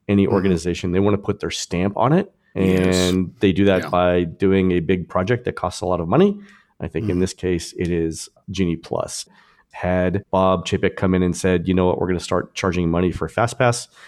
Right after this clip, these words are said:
Speaker 1: the board
Speaker 2: Mm.
Speaker 1: of directors might loo-, have looked at that and said, "Well, that was an obvious move. You don't get credit for it. Bob Iger does for making it more successful," or something like that, right?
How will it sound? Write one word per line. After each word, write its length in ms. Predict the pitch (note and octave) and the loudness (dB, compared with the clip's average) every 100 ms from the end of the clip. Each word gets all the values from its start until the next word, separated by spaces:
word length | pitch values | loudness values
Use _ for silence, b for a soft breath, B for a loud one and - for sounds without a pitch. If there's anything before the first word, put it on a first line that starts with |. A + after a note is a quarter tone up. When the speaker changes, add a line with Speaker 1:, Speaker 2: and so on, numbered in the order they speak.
| B B B | B B B
Speaker 1:
the 140 | - F#2+ | -2 0
board 200 | G2 G2 | 4 2
Speaker 2:
Mm. 60 | |
Speaker 1:
of 40 | F2 | 2
directors 460 | F#2 F2+ G#2+ F#2 | 0 0 0 0
might 220 | F#2+ F#2 - | 0 0 0
loo-, 160 | G2+ | -2
have 120 | G2 | 0
looked 160 | G2 F#2 | -2 0
at 80 | F#2+ | 0
that 180 | F#2 - | 0 0
and 100 | F2+ | -2
said, 220 | F2+ E2+ | -2 0
"Well, 140 | F#2 F2 | 0 0
that 120 | - | -2
was 120 | F#2+ | -4
an 80 | G2+ | -2
obvious 420 | E2 E2 E2 - | 0 0 -4 -4
move. 380 | F2 F2+ E2+ - _ _ _ _ _ - | -2 -2 -2 -8 _ _ _ _ _ -2
You 60 | |
don't 160 | F#2 E2 | 0 0
get 160 | E2+ | -4
credit 240 | - F2 - | -4 -6 -4
for 240 | D#2+ E2+ | -4 -2
it. 100 | D#2+ | -2
Bob 180 | E2 D#2 | -2 0
Iger 280 | E2 E2 E2 | 0 0 -2
does 180 | D#2+ D#2+ | -4 -6
for 140 | - | -6
making 300 | D#2+ - E2 | -6 -4 -4
it 100 | - | -4
more 140 | E2 E2 | -6 -8
successful," 560 | - - D2 - - | -10 -8 -8 -6 -12
or 60 | - | -8
something 240 | F#2 - | -8 -8
like 140 | - - | -12 -10
that, 200 | - - _ - | -12 -14 _ -4
right? 180 | D#2+ | -4